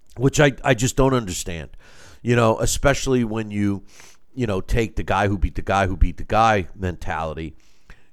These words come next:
Now, this is where you could put an asterisk with him, because he did fight some big names. It's, you don't know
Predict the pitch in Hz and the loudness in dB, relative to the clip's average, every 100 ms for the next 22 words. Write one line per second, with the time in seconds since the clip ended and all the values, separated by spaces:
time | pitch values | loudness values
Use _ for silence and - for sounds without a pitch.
0 | - 110 107 104 - - 110 156 196 156 | -4 0 2 0 -4 -6 -2 0 0 0
1 | 139 120 113 110 107 - - 110 98 98 | 2 2 4 2 0 -6 -8 -6 -4 -4
2 | - 98 101 135 151 - 85 - 85 - | -2 -2 -2 0 0 -2 -8 -10 -6 -6
3 | 80 - - - - - - - - 123 | -6 -12 -20 -20 -20 -20 -20 -12 -6 -2
4 | - 127 127 107 78 131 147 - 92 101 | 0 0 0 -4 0 0 0 -4 -2 -2
5 | 101 - 104 95 92 80 104 131 104 73 | -4 -6 -2 2 2 0 -2 -2 -2 -6
6 | 73 - - - 113 - - - - - | -14 -18 -20 -8 -6 -4 -6 -10 -12 -18
7 | - - 107 104 113 117 117 - - - | -20 -16 -8 -4 -2 -2 -6 -12 -20 -20
8 | - - - - 107 107 104 98 95 90 | -20 -20 -20 -16 -4 -2 0 0 -2 -4